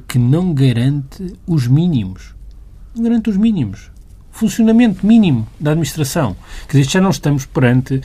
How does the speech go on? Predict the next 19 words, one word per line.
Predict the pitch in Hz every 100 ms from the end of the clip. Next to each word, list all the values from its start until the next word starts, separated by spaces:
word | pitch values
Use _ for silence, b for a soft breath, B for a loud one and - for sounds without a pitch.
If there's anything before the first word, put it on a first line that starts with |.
| B B B
eh, | 123
uma | 147 139
divergência | 127 131 127 110 117 120 123 - 131
política | - 120 123 127 131 - 127
programática. | 123 117 110 104 95 92 98 - 127 B B B
Em, | - 113 117 117 120
já | 113 123
não | 117 107
é | 110 131 135 127
se | - -
tem | 101 110 117
ou | 113
não | 110 113
um |
sentido | 104 107 113
estratégico. | 98 - 92 - 110 143 120 131 131 B B B
Em, | - 113 110 107 120 B B B
neste | - 175 220 -
momento, | 156 127 110 113 147